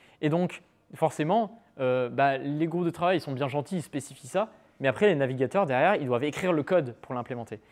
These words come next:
Et donc, forcément, c'est pas instantané. Et en fait, on a cette notion de support navigateur, parce qu'on a des propriétés qui ont été implémentées dans certains navigateurs,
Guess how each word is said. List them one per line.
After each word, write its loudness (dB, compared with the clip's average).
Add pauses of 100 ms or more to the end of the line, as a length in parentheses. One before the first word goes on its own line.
(220)
Et -6
donc, -2
forcément, -2
c'est -6
pas 2
instantané. -4 (380)
Et 2
en 0
fait, 2 (180)
on -6
a 2
cette -4
notion -4
de -2
support -6
navigateur, -4
parce -16
qu'on -10
a -2
des 0
propriétés -6 (220)
qui -8
ont 0
été 2
implémentées -2
dans -2
certains -6
navigateurs, -4